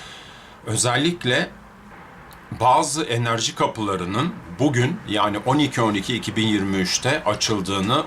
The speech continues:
uzmanlarımız, astrologlarımız ve bazı spiritüalistlerimiz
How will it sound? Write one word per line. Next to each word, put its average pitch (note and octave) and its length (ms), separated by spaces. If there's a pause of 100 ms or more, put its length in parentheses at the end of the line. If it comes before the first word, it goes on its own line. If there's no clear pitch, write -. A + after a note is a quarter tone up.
uzmanlarımız, G#2+ 960
astrologlarımız G#2 1120
ve A2+ 160 (600)
bazı A#2 320
spiritüalistlerimiz G2 1400